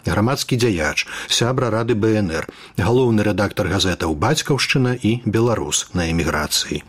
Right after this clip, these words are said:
Паходзіў са знакамітага ў беларускім руху роду Станкевічаў. Ягоны родны дзядзька — адзін з найбуйнейшых беларускіх мовазнаўцаў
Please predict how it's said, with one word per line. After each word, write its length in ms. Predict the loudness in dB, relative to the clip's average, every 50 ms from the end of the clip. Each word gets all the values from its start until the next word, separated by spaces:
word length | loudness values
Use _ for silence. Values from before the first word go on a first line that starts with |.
| -16 -18 -16 -16 -14 -14 -12 -12 -12 -10 -4
Паходзіў 480 | -2 -2 0 2 2 2 4 2 2 2
са 160 | 0 0 0
знакамітага 560 | 0 0 0 0 0 0 0 0 0 0 0
ў 80 | 0 2
беларускім 560 | 2 2 2 2 2 2 2 0 0 0 2
руху 320 | 2 2 2 2 -2 -2 -2 -6 -14 -6 -2
роду 320 | 0 2 2 2 2 0 0 -2
Станкевічаў. 960 | -4 -4 -2 0 0 -2 0 0 0 0 0 0 -2 -4 -4 -2 -2 -4 -6 -8 -12 -18 -18 -16 -8 -2 0 2
Ягоны 320 | 4 4 4 4 2 2
родны 240 | 2 2 2 2 2
дзядзька — 460 | 2 2 2 2 2 0 0 0 0
адзін 240 | 0 2 2 2 2
з 160 | 2 2 2
найбуйнейшых 640 | 2 2 4 4 4 4 4 2 2 0 -2 -2 -2
беларускіх 560 | 0 0 2 2 2 2 2 2 0 0 0
мовазнаўцаў 720 | 0 0 0 0 0 0 2 2 0 0 0 0 0 0